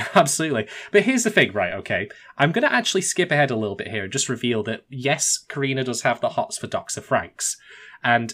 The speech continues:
they actually have a scene later after this first flashback that is about them get, you know, suggest-, her suggesting that they get married.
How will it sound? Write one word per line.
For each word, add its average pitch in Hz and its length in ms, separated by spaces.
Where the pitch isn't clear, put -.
they 135 140
actually 165 320
have 139 160
a 135 60
scene 117 420
later 135 560
after 113 240
this 110 140
first 147 340
flashback 139 600
that 131 160
is 135 100
about 131 320
them 123 160
get, 113 360
you 127 160
know, 107 120
suggest-, - 540
her 131 100
suggesting 110 400
that 110 160
they 110 100
get 104 220
married. 143 440